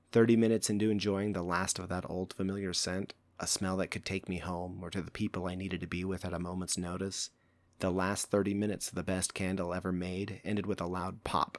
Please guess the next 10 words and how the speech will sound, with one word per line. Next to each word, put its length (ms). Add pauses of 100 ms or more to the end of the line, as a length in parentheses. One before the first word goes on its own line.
(140)
as 140
the 80
heat 280
from 140
the 100
plate 380
made 160
the 80
glass 300
shatter. 500